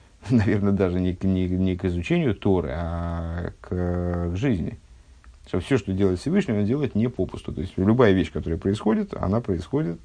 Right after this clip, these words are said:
для какой-то цели, с как-, с каким-то намерением. Это все, все не просто так. Э,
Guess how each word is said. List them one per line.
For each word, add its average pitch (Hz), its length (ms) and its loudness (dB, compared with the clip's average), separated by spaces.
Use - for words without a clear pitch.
для 101 160 2
какой-то 98 440 -4
цели, 165 260 -2
с - 60 -8
как-, - 280 -8
с - 60 -8
каким-то 95 400 -2
намерением. 95 540 0
Это 101 140 -4
все, 151 240 -2
все 151 200 -4
не 147 100 0
просто 120 300 -2
так. - 160 -10
Э, 95 360 4